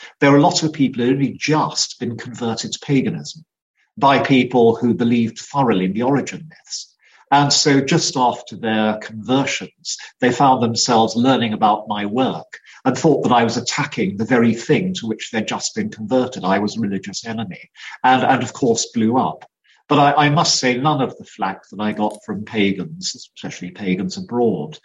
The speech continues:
really ranked for unpleasantness with just the ongoing grinding hostility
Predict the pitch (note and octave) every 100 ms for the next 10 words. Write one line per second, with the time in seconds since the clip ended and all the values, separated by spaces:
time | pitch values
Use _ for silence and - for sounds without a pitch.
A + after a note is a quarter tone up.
0 | - - - _ - - D3 D#3 C3 A#2
1 | B2 A2 - - A2+ A2+ - C3 A#2+ A#2
2 | - F2+ E2 - - A#2 - B2 - A#2+
3 | A#2+ A#2+ A#2 A2 G#2 G2 G2+ F#2+ A2 A2+
4 | A#2 A2+ G2 F#2 F#2 B2 - - A#2 A#2
5 | - - -